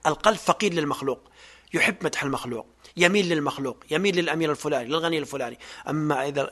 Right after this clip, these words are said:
إذا القلب امتلأ إخلاصاً وعبودية لله يستغني عن المخلوق. الله أكبر. من فوائد الآية، حتى لا نطيل عليكم،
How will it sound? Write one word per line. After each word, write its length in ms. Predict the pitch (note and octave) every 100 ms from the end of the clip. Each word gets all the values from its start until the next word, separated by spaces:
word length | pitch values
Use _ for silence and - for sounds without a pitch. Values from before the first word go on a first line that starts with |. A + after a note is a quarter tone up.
| -
إذا 120 | D3+ C3
القلب 340 | - E3+ B2 - - -
امتلأ 480 | B2+ A#2+ C#3+ C#3 C#3+
إخلاصاً 560 | C3+ C#3 D3+ C3+ - A3 - - -
وعبودية 680 | C#3+ B2+ C#3 D#3+ F3+ E3 D3 C#3+
لله 420 | C3 B2+ A#2+ G#2+ - - -
يستغني 720 | C#3 - - D3 C#3 C#3 C3
عن 100 | C3
المخلوق. 600 | B2 B2 - A2 - - -
الله 320 | A#2+ A#2 G#2+
أكبر. 380 | A2+ - - - _ _ _ _ _ _ _ _ _ _ _ _ - - - -
من 80 | G3
فوائد 340 | G3+ G3 D3+
الآية، 400 | C#3 C3 B2+ C3 -
حتى 240 | - - B2
لا 60 |
نطيل 280 | B2+ B2+ B2
عليكم، 480 | A#2+ A#2+ - D3